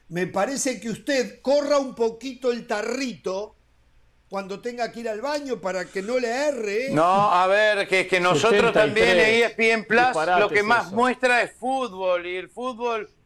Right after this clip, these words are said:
Speaker 2: se está viendo mucho más por E S P N Plus que por los canales abiertos. A ver,
Speaker 1: Ah, bueno,
Speaker 2: con
Speaker 1: los canales
Speaker 2: todo
Speaker 1: abiertos
Speaker 2: respeto,
Speaker 1: van
Speaker 2: empezá a poner
Speaker 1: desapareciendo.
Speaker 2: N F L en E S P N, todos los partidos de N F L en E S P N Plus, poné, poné todos los partidos de la N B A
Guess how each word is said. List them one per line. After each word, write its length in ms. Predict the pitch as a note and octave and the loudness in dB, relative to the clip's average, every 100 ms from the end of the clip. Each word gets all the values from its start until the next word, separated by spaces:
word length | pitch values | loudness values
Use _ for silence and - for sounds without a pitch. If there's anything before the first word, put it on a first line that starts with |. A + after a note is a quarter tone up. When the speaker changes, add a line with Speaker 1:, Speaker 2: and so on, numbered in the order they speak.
| _ | _
Speaker 2:
se 140 | - | -16
está 220 | G3+ A3+ A3+ | -12 -6 -6
viendo 300 | A#3 A#3 A3 | -6 -10 -12
mucho 280 | A3+ A3 A3 | -12 -12 -8
más 160 | A3+ | -8
por 160 | A3+ A3 | -8 -8
E 100 | A3 | -8
S 100 | G#3 | -10
P 160 | - G#3+ | -12 -14
N 100 | G#3 | -14
Plus 240 | - - | -10 -10
que 100 | - | -12
por 220 | G3 G3+ | -12 -10
los 100 | F#3+ | -10
canales 420 | F#3 F#3+ G3 G3 F#3 | -10 -8 -8 -6 -4
abiertos. 580 | F#3 B3 A#3+ G3+ E3+ - _ - | -4 -4 -6 -6 -10 -12 _ -8
A 140 | F3+ | -6
ver, 240 | G#3+ A3 E3+ | -4 -6 -6
Speaker 1:
Ah, 80 | F#3+ | -8
bueno, 160 | G#3+ | -8
Speaker 2:
con 60 | E3+ | -8
Speaker 1:
los 40 | D#3 | -6
canales 200 | B3 C4 | -4 -2
Speaker 2:
todo 100 | A#3+ | -2
Speaker 1:
abiertos 240 | - G3+ | -4 -6
Speaker 2:
respeto, 200 | A#3 B3 F#3+ | -6 -8 -8
Speaker 1:
van 80 | E3 | -10
Speaker 2:
empezá 260 | G3 D3+ | -10 -8
a 80 | C4 | -8
poner 300 | B3 B3 C4 | -8 -6 -6
Speaker 1:
desapareciendo. 260 | B3+ B3+ B3 | -6 -6 -8
Speaker 2:
N 100 | A#3+ | -10
F 400 | A3+ A#3+ B3+ B3+ | -8 -6 -4 -6
L 320 | A#3 A3 G#3+ | -6 -8 -10
en 80 | G#3 | -12
E 140 | A3+ A3 | -12 -14
S 80 | - | -16
P 60 | |
N, 80 | G#3+ | -14
todos 140 | A3 G#3+ | -12 -10
los 80 | |
partidos 360 | G#3+ G#3 A#3+ A#3 | -8 -10 -8 -8
de 120 | A#3 | -8
N 100 | A3+ A3 | -10 -14
F 220 | A3 A3 | -10 -10
L 240 | A3 G#3 _ _ - | -8 -10 _ _ -16
en 120 | G3 | -10
E 120 | A3 | -10
S 80 | G#3 | -10
P 120 | G#3+ | -10
N 100 | G#3 | -12
Plus, 180 | F3+ G#3+ F#3+ | -4 -4 -4
poné, 240 | G3 G#3+ | -8 -12
poné 280 | F#3+ G#3+ A#3 | -10 -10 -10
todos 240 | A#3 C4 | -4 -2
los 120 | C4 A#3+ | -2 -4
partidos 360 | A#3+ A3+ B3 | -8 -8 -6
de 60 | A#3+ | -6
la 160 | A#3 | -6
N 160 | A#3 A3+ | -8 -8
B 160 | A3+ A#3 | -6 -4
A 240 | G#3 E3+ | -6 -8